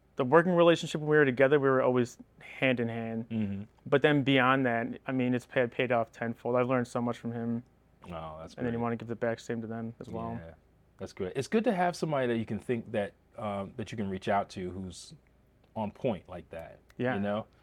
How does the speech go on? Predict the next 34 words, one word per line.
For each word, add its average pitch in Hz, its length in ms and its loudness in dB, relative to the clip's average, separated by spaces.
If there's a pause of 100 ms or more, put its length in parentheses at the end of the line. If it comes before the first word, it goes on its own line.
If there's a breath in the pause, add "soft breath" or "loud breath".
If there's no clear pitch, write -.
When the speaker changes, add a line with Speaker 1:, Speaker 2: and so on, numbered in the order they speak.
(160 soft breath)
Speaker 2:
Like, 107 80 -2
I 120 60 2
had 127 140 2
a 107 40 -2
guy, 107 300 2
Speaker 1:
That - 140 -8
Speaker 2:
I 104 40 -2
had 110 100 0
a 101 40 -4
Speaker 1:
too. - 60 -10
Speaker 2:
friend, 101 360 -6
or 98 240 -2
I 92 60 -2 (220)
still - 180 -4
have 92 140 -2
a - 20 -18
friend, 92 360 -10
um, 92 320 -10 (640 soft breath)
um, 98 520 -8 (240)
my 107 100 -2
clutch - 300 2
cable 104 300 -2
broke 98 380 -4
in 104 120 -10
my 92 120 -6
car. 90 460 -4 (380)
And 104 120 -6 (180)
I - 40 -2
had 113 140 0
one 104 140 -2
of 101 60 -4
those 101 240 -4
old 104 320 -2
Volkswagen, 95 720 -2